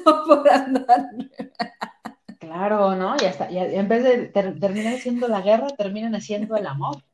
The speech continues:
Speaker 2: ¿no?
Speaker 1: Claro.
Speaker 2: Entonces
Speaker 1: Haz-, oye, que ni al cuarto van a alcanzar a llegar, yo creo.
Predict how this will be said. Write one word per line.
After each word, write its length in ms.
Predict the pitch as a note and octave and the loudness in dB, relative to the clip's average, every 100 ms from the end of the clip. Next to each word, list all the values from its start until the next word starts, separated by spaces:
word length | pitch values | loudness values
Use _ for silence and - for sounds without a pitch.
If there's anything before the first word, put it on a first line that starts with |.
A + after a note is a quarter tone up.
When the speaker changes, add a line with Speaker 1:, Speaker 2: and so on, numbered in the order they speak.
| - | -2
Speaker 2:
¿no? 80 | |
Speaker 1:
Claro. 500 | A3+ A3+ B3 D4+ E4+ - | 0 2 2 2 0 -2
Speaker 2:
Entonces 560 | G#3+ A3 A3+ A3+ C#4 C#4 | -2 4 4 4 2 2
Speaker 1:
Haz-, 300 | A3+ C4+ - C#4+ | 2 2 4 8
oye, 380 | F#4+ - C4+ - C5+ - - | 8 8 4 2 -8 -10 -10
que 160 | C4 C4+ C#4+ | -6 -4 -2
ni 120 | C#4 | 2
al 200 | C#4+ B3 | 2 2
cuarto 380 | - C4 D#4 D#4 | 0 -2 0 0
van 160 | D4 D4 | -2 0
a 40 | |
alcanzar 440 | D4+ D4 B3 A#3+ C4 | -4 -4 -6 -2 0
a 60 | |
llegar, 400 | C#4+ B3 A3+ B3 | 0 0 -2 -2
yo 140 | C4 A3+ | -2 -2
creo. 180 | A#3+ | -2